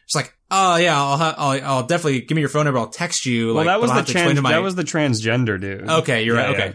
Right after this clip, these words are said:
Speaker 1: never mind. We can cut that. Okay, shit. Yeah, there was,
Speaker 2: And it
Speaker 1: It
Speaker 2: was
Speaker 1: was all
Speaker 2: hard, it
Speaker 1: very
Speaker 2: was hard to
Speaker 1: weird.
Speaker 2: tell whether he respected her because of who she was or because he, or because she had told him that she was former military before.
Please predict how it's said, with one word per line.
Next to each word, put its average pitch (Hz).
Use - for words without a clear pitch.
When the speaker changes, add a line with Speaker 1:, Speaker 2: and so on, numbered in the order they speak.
Speaker 1:
never 110
mind. 101
We 107
can 98
cut 101
that. 98
Okay, 110
shit. -
Yeah, 139
there 151
was, -
Speaker 2:
And 202
it -
Speaker 1:
It 233
Speaker 2:
was 220
Speaker 1:
was 147
all 190
Speaker 2:
hard, 156
it 123
Speaker 1:
very 139
Speaker 2:
was 202
hard 208
to -
Speaker 1:
weird. -
Speaker 2:
tell 214
whether 190
he 175
respected 151
her 143
because 120
of 117
who 127
she 123
was 117
or 123
because 120
he, 123
or 127
because 127
she 147
had 127
told 120
him 117
that 104
she -
was 123
former 123
military 101
before. 104